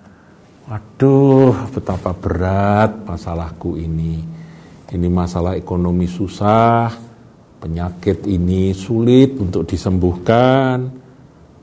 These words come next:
Ini bagaimana dengan masalah persoalanku ini?" Ya, ngeluh aja. Dan sepertinya persoalannya dibesar-besarkan.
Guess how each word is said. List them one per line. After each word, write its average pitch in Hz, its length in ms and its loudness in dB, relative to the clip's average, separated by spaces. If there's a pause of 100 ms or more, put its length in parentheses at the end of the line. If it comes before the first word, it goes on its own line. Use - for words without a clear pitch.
(260)
Ini 95 160 -4
bagaimana 98 880 2
dengan 87 320 -4
masalah 82 480 -6 (480)
persoalanku 90 800 -4
ini?" 98 560 -4
Ya, - 320 -10
ngeluh 185 640 4
aja. 85 400 -14 (520)
Dan 90 160 -4
sepertinya 107 880 -4
persoalannya 101 800 -6
dibesar-besarkan. 87 1040 -8